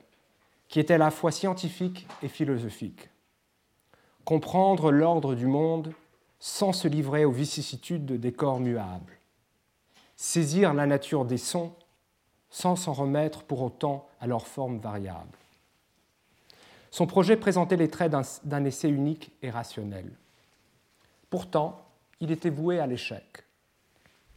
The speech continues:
Selon Boès, lorsque Pythagore entreprit de se détourner de ses sens, il fut soudain distrait. Comme mu par une inspiration divine,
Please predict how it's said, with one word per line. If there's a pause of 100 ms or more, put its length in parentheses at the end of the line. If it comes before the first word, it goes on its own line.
(300)
Selon
Boès, (400)
lorsque
Pythagore
entreprit
de
se
détourner
de
ses
sens, (400)
il
fut
soudain (100)
distrait. (1900)
Comme
mu
par
une
inspiration
divine,